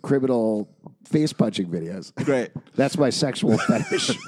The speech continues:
Speaker 2: <laughs> So
Speaker 1: Being robbed and
Speaker 2: I
Speaker 1: getting punched in the face.
Speaker 2: I'm kind of pissed off at Kevin because Fangs was trying to be honest and being like, "Hey, I was brainwashed." Kevin's like, "Yeah, yeah, I heard it before." And he's like, "Let's go on a real date."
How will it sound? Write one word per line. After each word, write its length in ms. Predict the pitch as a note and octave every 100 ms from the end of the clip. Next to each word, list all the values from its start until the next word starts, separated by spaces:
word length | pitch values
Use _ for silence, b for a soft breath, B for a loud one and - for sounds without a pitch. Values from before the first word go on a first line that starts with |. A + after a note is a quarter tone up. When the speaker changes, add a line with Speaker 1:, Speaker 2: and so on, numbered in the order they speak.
| - D3
Speaker 2:
<laughs> 340 | - - B2 -
So 580 | G3+ D3 E3+ D#3 D3 -
Speaker 1:
Being 360 | C#3+ D3+ D3+
robbed 360 | B2+ B2+ B2+ B2
and 80 | D#3+
Speaker 2:
I 40 |
Speaker 1:
getting 200 | C#3 A#2
punched 300 | G2+ A2+ -
in 60 | G#2+
the 80 | F#2+
face. 320 | G#2 E2+ -
Speaker 2:
I'm 120 | D3+
kind 200 | C3+ F3+
of 100 | G#3 -
pissed 200 | A3+ A#3
off 180 | G#3+
at 80 | G3
Kevin 340 | F#3 F#3 E3 D#3+
because 640 | D3 - D3 C3+ C3+ - -
Fangs 440 | - D#3 E3 F#3 E3
was 120 | D#3
trying 300 | - D#3 D#3+
to 60 | D3+
be 140 | D#3+
honest 500 | C#3 C3+ C3 B2 - -
and 140 | B2+
being 180 | B2+ B2
like, 200 | B2 A2+
"Hey, 180 | D3 C#3
I 40 |
was 160 | B2+ A2+
brainwashed." 560 | C3 B2+ B2 A#2+ A#2
Kevin's 280 | - A#2+ A2
like, 160 | A#2 G2
"Yeah, 140 | A2+
yeah, 200 | G#2+ G2+
I 40 | F#2
heard 180 | A2
it 80 | G#2
before." 640 | F2+ - - G#2+ G2 F2 E2+ b b -
And 100 | A2
he's 160 | A#2+
like, 140 | C3 C#3
"Let's 180 | C#3+ -
go 140 | D3
on 120 | D3
a 60 | C#3+
real 260 | B2+ C3
date." 500 | A#2+ C3 B2 F#2+ -